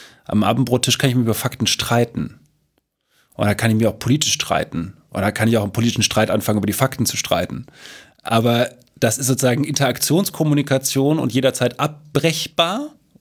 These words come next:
Und vor allen Dingen habe ich da die ganze Zeit das Risiko, in Haftung genommen zu werden für das, was ich sage. Ja, also das, deswegen glaube ich, für die Alltagskommunikation finde ich so Begriffe wie Gerüchte viel passender. Ähm,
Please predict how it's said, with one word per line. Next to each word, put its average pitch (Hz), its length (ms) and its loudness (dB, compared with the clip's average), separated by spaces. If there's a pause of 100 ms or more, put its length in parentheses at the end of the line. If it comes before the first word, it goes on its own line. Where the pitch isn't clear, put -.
(100)
Und 127 140 -2
vor 120 160 0
allen 143 160 2
Dingen 151 200 2
habe 143 120 0
ich 131 60 -4
da 139 100 2
die 127 80 -2
ganze 131 200 2
Zeit 127 140 0
das 127 140 0
Risiko, 127 340 0
in 110 140 -2
Haftung 127 260 2
genommen 110 300 2
zu 104 120 -2
werden 98 200 0
für - 100 -8
das, 90 160 -4
was 95 120 -6
ich 101 100 -8
sage. - 320 -4 (640)
Ja, 143 100 -2
also 113 200 -2
das, 117 180 -4 (1200)
deswegen 131 340 2
glaube 135 320 2
ich, 139 240 -6 (240)
für 160 180 0
die 151 120 0
Alltagskommunikation 147 880 0
finde 151 100 0
ich - 80 0
so 135 80 -2
Begriffe 131 340 0
wie 127 80 2
Gerüchte 127 500 0
viel 123 200 0
passender. 143 560 0 (1040)
Ähm, 113 380 0